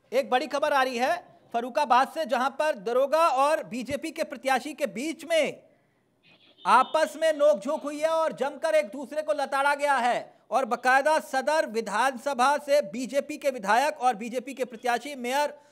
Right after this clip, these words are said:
सुनील दत्त द्विवेदी के साथ ये बताया जा रहा है कि ये पूरा का पूरा घटना घटी है और दोनों के बीच में, दरोगा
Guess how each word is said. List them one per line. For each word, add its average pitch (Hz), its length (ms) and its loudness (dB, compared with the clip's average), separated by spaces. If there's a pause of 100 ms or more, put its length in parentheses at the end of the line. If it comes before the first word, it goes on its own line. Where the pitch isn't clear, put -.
(220)
सुनील 311 360 -6
दत्त 311 180 2
द्विवेदी 294 380 2
के 302 160 -2
साथ 294 360 2
ये 269 80 -2
बताया 269 300 0
जा 262 180 0
रहा 269 140 2
है 294 100 0
कि 285 100 -10
ये 277 60 -10
पूरा 277 240 -6
का 277 120 -4
पूरा 277 300 -2 (380)
घटना 220 360 -4
घटी 254 280 -4
है 302 140 2 (360)
और 262 200 2 (160)
दोनों 320 300 0
के 339 140 0
बीच 277 240 -8
में, 226 180 -8
दरोगा 269 440 4